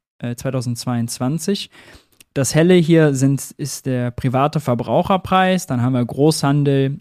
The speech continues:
Erzeugung und Einfuhr. Und man sieht sehr schön die zeitliche Abfolge. Erst sind die Einfuhrpreise hochgegangen, dann die Erzeugerpreise, dann der Großhandel. Und die sind alle drei mittlerweile wieder runtergegangen. Die Verbraucherpreise gehen aber noch hoch, weil der Schock,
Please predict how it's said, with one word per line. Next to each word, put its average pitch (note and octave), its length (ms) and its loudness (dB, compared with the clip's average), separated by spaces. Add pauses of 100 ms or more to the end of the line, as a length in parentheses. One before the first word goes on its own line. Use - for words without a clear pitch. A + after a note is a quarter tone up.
Erzeugung B2 720 -4
und A2+ 280 -8
Einfuhr. D#3 600 -2
Und D3+ 100 -6
man C#3 140 2
sieht D3+ 300 -2
sehr D#3 180 4
schön D3+ 320 2
die A2+ 80 -2
zeitliche D#3 460 -2
Abfolge. A2 420 -4
Erst E3+ 300 0
sind F3+ 160 -2
die C3 80 -2
Einfuhrpreise A#2 720 -4
hochgegangen, B2+ 720 -6
dann F3 260 2
die F3 120 0
Erzeugerpreise, C#3+ 1040 -2 (480)
dann D3+ 280 4
der E3+ 140 4
Großhandel. D#3 800 0
Und D3+ 160 -2
die E3+ 80 4
sind F3 240 -2
alle A3+ 200 2
drei F#3+ 240 2
mittlerweile E3 540 2
wieder C#3+ 140 2
runtergegangen. C#3 840 0 (260)
Die C#3 60 2
Verbraucherpreise F3 840 2
gehen E3+ 220 4
aber C#3+ 160 2
noch C3 240 -2
hoch, E3 300 4
weil C#3 160 4
der C#3 160 4
Schock, - 540 -2